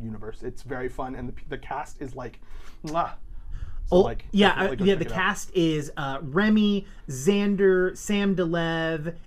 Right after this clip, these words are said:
Speaker 2: and Liv, uh, who is, uh, I think you can still vote for her for, um, newest upcoming star, a live stream star on a thing.
Speaker 1: Yeah,
Speaker 2: <laughs>
Speaker 1: I, I,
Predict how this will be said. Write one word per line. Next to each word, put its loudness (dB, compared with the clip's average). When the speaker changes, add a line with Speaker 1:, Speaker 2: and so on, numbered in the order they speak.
Speaker 2:
and 0
Liv, 0
uh, -2
who 4
is, 6
uh, 0
I -2
think -4
you 0
can 0
still 2
vote -2
for -4
her 0
for, 0
um, -4
newest 2
upcoming 2
star, 0
a -4
live 0
stream -2
star -4
on -6
a -10
thing. -8
Speaker 1:
Yeah, 0
Speaker 2:
<laughs> -6
Speaker 1:
I, 0
I, 4